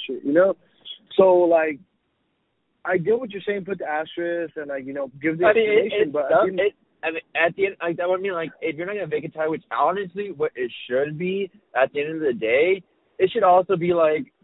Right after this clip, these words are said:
Speaker 2: at least do something like that. That kinda hurts them. Like, obviously it doesn't, like, hurt them where it hurt, like,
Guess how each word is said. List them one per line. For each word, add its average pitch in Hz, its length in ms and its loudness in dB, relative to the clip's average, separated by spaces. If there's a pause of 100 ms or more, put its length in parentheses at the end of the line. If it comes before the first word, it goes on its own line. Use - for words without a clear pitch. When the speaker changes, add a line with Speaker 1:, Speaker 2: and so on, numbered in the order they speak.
Speaker 2:
at 147 80 0
least 190 160 -4 (1000)
do 180 140 -4 (120)
something 156 340 -2
like 135 140 -8
that. 156 300 -2
That 170 220 -2
kinda 196 520 -2
hurts 147 280 -2
them. 220 400 0 (1040)
Like, 175 220 6
obviously 160 400 0
it 156 80 -8
doesn't, 156 280 -8
like, 143 260 -12 (240)
hurt 147 120 -4
them 151 100 -6
where 135 160 -4
it 117 40 -4
hurt, 131 260 -4
like, 123 180 -4